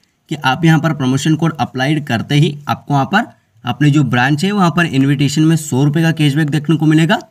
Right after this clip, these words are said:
लेकिन गाइस वो यहाँ पर फिलहाल रिडीम नहीं होगा। जब आप लोन की रीपेमेंट करोगे तब वो वहाँ पर रिडीम हो जाएगा। यहाँ पर भी आप देख सकते हो कि मेरा जो प्रमोशन कोड है वो मेरे यहाँ पर शो कर रहा है, तो ये प्रमोशन कोड आप वहाँ पर एंटर कर सकते हो।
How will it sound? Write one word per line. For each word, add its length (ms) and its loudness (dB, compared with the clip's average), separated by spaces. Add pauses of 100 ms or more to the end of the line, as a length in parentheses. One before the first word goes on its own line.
(340)
लेकिन 260 0
गाइस 240 0
वो 120 2
यहाँ 160 4
पर 140 -2
फिलहाल 300 0
रिडीम 260 2
नहीं 280 0
होगा। 360 -2 (280)
जब 200 -2
आप 180 -2
लोन 180 0
की 120 -4
रीपेमेंट 440 2
करोगे 300 2 (420)
तब 200 0
वो 80 2
वहाँ 220 2
पर 160 0
रिडीम 300 0 (160)
हो 160 0
जाएगा। 520 0 (300)
यहाँ 200 -2
पर 140 0
भी 100 2
आप 180 2
देख 320 -4
सकते 240 -4
हो 100 0
कि 80 0
मेरा 200 2
जो 140 0
प्रमोशन 440 0
कोड 240 2
है 140 0 (340)
वो 120 2
मेरे 180 4
यहाँ 140 2
पर 140 -4
शो 200 -2
कर 120 -2
रहा 100 0
है, 60 0
तो 120 0
ये 200 2
प्रमोशन 420 2
कोड 240 0
आप 220 2
वहाँ 160 0
पर 140 0
एंटर 340 -2
कर 160 -2
सकते 300 -6
हो। 160 -2